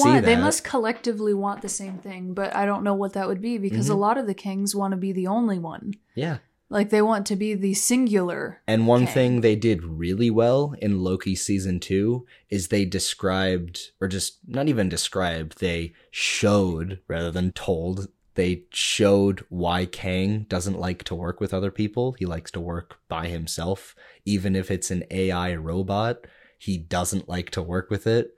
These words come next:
Speaker 1: Mm-hmm.
Speaker 2: And that may have something to do with that A I robot confessing her love for him, but
Speaker 1: I mean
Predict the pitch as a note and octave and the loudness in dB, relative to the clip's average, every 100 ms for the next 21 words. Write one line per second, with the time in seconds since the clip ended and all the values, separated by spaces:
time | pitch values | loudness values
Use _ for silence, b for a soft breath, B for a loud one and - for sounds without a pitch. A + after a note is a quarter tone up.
0 | b A3+ G3+ A#2 - F#2 G#2 F#2+ F#2 E2 | b -4 0 4 4 4 0 0 -2 -4
1 | F2+ E2+ E2+ D#2+ D#2 D#2+ - D#2+ - E2+ | -6 -6 -6 -6 -6 -6 -6 -8 -6 -6
2 | D#2+ E2 D#2+ E2 D#2+ D#2+ D#2 _ b b | -6 -6 -6 -6 -4 -6 -8 _ b b
3 | b - - F2 - D#2 - E2+ D#2+ D#2+ | b -10 -6 -6 -4 -6 -6 -6 -6 -8
4 | F2+ - E2+ E2 D2+ D#2 F2 - D#2+ E2 | -10 -8 -6 -6 -8 -8 -10 -8 -6 -6
5 | D2 D#2+ F2+ - - E2+ E2+ E2+ - A3+ | -6 -6 -6 -8 -4 -4 -4 -6 0 2
6 | C4 D4 C#4+ A#3 | 2 2 0 -2